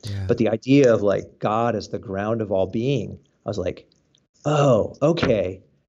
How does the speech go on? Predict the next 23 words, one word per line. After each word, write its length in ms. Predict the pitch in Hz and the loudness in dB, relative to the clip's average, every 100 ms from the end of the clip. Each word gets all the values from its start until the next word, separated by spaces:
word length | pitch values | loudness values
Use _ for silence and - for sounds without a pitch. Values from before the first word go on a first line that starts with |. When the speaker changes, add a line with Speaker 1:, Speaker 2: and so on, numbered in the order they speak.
| - | -10
Speaker 2:
now 360 | 117 131 151 | -4 -2 2
I 60 | 117 | 0
start 300 | - 101 98 | 0 -2 -2
to 60 | 110 | -4
get 260 | 110 92 | -2 -2
it." 120 | 82 - | -4 -8
It's 180 | 107 | -6
like, 260 | 107 98 - - _ _ _ _ | -2 -2 -4 -16 _ _ _ _
what, 440 | 107 104 117 117 135 | -6 0 2 0 -6
what 420 | 107 117 131 - | -2 2 2 -2
is 300 | 117 127 113 | -4 -4 -4
there 340 | 113 107 107 - - _ | -2 0 0 -4 -14 _
under 540 | 127 127 127 113 113 - - | -8 -6 -2 2 2 2 -4
all 360 | 120 123 123 | 0 2 4
of 140 | 120 98 | 2 0
this 220 | 110 - | -2 -2
stuff 440 | - - 104 - - | -10 -4 -4 -4 -8
that 140 | - | -8
holds 760 | - - 117 120 123 123 117 - _ | -8 0 2 4 2 0 -4 -12 _
all 340 | 120 123 110 | 0 2 4
of 140 | 117 101 | 2 -2
it 120 | - | -8
together, 500 | 120 101 95 - - | -8 -6 -4 -6 -8